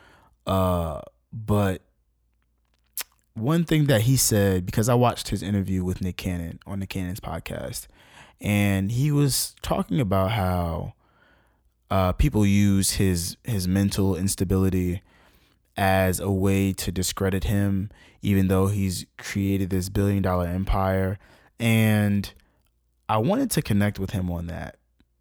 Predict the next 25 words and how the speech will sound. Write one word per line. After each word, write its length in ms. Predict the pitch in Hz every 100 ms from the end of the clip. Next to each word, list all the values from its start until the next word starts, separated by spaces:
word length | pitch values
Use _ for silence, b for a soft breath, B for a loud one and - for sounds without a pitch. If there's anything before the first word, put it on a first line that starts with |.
| _ _ -
because, 800 | 107 104 - 101 98 95 95 - -
not 180 | 170
because 300 | 185 170 110
I 160 | 87 104
have 340 | 110 98 95 - _
any 240 | 110 107
type 220 | 98 101 92
of 80 |
mental 280 | 95 98 101
health 220 | 101 95 -
issue, 380 | 104 - 90 90 B B B B
but 140 | - 143
because 520 | 156 - 160 156 143 - _ -
y-, 180 | 117 120
e-, 200 | 175 180 147
because 640 | 143 - 139 127 120 - - _
someone 580 | - - 160 170 143 139
who 160 | 123
has 220 | 104 101 98
mental 300 | 110 135 127
health 220 | 123 156
issues 420 | 104 - 104 104
was 120 | 95 -
able 300 | 101 98 107
to 460 | - 92 92 90